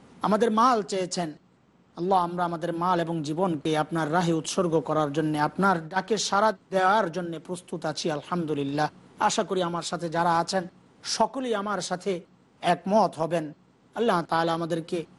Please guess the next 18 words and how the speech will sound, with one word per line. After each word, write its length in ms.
ওই 140
রকম 260
মুমিন 340
যেন 180
না 160
বানান, 340
যিনি 260
মুখে 340
মুখে 260
কালিমা 400
পড়েছেন, 480
ঈমান 320
এনেছেন, 420
কিন্তু 400
আল্লাহ 380
তাআলার 380
এই 80
সমস্ত 400